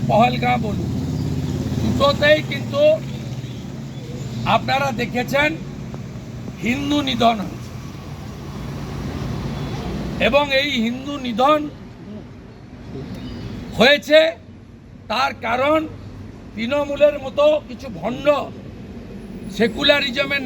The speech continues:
নামে তারা এই জঙ্গি জিহাদি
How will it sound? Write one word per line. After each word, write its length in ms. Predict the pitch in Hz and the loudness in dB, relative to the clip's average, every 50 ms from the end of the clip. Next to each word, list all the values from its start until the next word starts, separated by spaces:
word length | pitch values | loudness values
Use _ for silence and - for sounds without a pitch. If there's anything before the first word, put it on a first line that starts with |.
| 247 233 | 0 0
নামে 240 | 240 262 277 285 262 214 - - - - - - - - - - - - - - - - - | 2 4 4 4 4 2 0 -6 -12 -12 -12 -12 -12 -10 -10 -10 -8 -8 -8 -8 -8 -6 -2
তারা 280 | 202 202 247 277 294 302 285 240 - - - - - - - - - - - - - - - - - - - 190 226 | 0 2 4 6 6 6 6 4 0 -4 -10 -12 -12 -12 -12 -12 -12 -12 -12 -12 -12 -12 -12 -12 -12 -10 -4 -2 0
এই 100 | 262 269 214 170 233 | 0 0 0 2 2
জঙ্গি 400 | 262 269 277 285 269 285 302 302 - 226 | 2 2 0 -2 0 2 2 2 2 2
জিহাদি 500 | 233 240 226 254 277 277 285 302 302 311 | 4 4 6 6 6 4 2 2 0 0